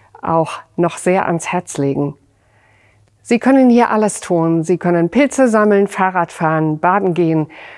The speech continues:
Sie können, äh, Ihre Freizeit wunderbar gestalten. Sie können hier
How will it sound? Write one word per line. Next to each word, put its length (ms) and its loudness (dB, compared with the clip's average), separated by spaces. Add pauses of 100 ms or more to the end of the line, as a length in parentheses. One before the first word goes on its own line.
(140)
Sie 220 -2
können, 520 0
äh, 180 0 (300)
Ihre 320 -2
Freizeit 500 -4
wunderbar 440 0
gestalten. 600 -2
Sie 120 -2
können 340 0
hier 320 0